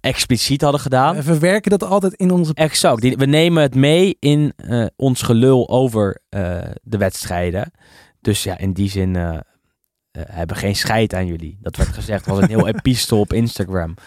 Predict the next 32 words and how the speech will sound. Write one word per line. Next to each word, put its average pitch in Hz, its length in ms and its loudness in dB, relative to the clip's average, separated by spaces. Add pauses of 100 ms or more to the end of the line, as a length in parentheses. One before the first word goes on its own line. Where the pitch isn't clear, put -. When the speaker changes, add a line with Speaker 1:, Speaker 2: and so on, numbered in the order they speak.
(340)
Speaker 1:
Eh, 85 220 -4 (160)
eh, - 0 - (140)
eh, 104 240 -2
maar 117 160 0
ja, 95 160 -4
wij 110 180 0
maken 110 320 -2
dit 107 120 0
voor 113 140 -2
jullie, 117 300 2
ook 107 100 0
voor - 140 -4
onszelf. 117 400 0
En, 101 120 -2
en, 101 120 -4
en 92 80 -4
het 98 120 -6
is 101 80 -10
leuk 101 200 0
dat 107 140 -2
er 113 60 -2
mensen 120 300 -2
naar 104 100 -2
luisteren. 90 420 -6 (160)
Meer 151 300 2
dan 139 160 2
ooit 165 300 2
overigens, 92 500 -4
hè, 90 140 -8 (500)
dit 107 200 -4
seizoen. 98 420 -4 (380)
Speaker 2:
Ja. 170 320 -2